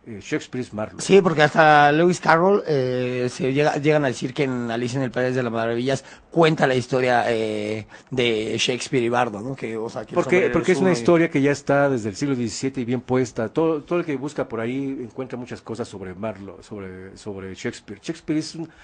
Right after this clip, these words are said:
Speaker 1: Pero Shakespeare tiene veintiún, ¿qué? Tre-, más de tre-, treinta y cuatro, tre-, treinta y cinco sonetos muy interesantes. Yo he traducido algunos al inglés, al español, al español. Eh, es un poeta grande.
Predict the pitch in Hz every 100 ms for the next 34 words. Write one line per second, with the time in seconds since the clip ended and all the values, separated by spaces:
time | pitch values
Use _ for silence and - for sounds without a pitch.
0 | - - - - 135 175 180 165 170 156
1 | 139 160 165 165 165 151 151 147 160 -
2 | 117 120 110 113 117 107 107 - 135 120
3 | 110 104 104 107 117 107 151 135 - 117
4 | 135 123 110 123 117 110 98 139 - 107
5 | - - _ - 135 135 117 117 135 120
6 | 127 139 135 - - _ _ - 107 113
7 | 143 139 139 117 101 101 - 107 135 143
8 | 107 101 - 147 143 160 - - - -
9 | - 147 - 135 175 170 147 160 147 139
10 | 160 147 104